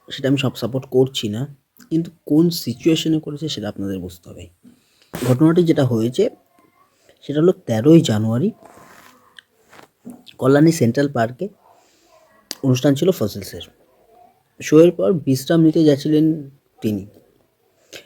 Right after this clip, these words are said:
Basically, রূপম ইসলামের যদি কেউ শো ফলো করে থাকেন, জানবেন, বা রূপম ইসলাম সম্পর্কে কেউ জেনে থাকেন, মানে, শো শেষ হওয়ার পর কুড়ি মিনিট সে বিশ্রাম নেয়।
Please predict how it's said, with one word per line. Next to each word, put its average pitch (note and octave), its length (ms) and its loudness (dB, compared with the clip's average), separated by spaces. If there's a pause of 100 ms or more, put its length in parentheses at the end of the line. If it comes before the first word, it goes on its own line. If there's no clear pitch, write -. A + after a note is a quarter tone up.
(220)
Basically, C#3+ 680 2
রূপম D3+ 240 4
ইসলামের D#3+ 280 2
যদি D#3+ 160 4
কেউ D#3+ 140 2
শো D3 300 -2
ফলো A#2+ 200 0
করে B2+ 180 -2
থাকেন, B2 280 -4
জানবেন, A2+ 500 -2 (680)
বা B2+ 80 -4
রূপম B2 260 -2
ইসলাম C3 220 -6
সম্পর্কে C3 320 -4
কেউ C3+ 120 0
জেনে A#2 180 0
থাকেন, G#2+ 300 -6 (840)
মানে, - 340 -8
শো E3+ 320 4 (180)
শেষ D3+ 360 -2
হওয়ার D#3+ 220 0
পর G3+ 280 -6 (680)
কুড়ি D3+ 220 6
মিনিট E3 260 6
সে F3+ 140 4
বিশ্রাম A2 380 -2
নেয়। F2+ 160 -14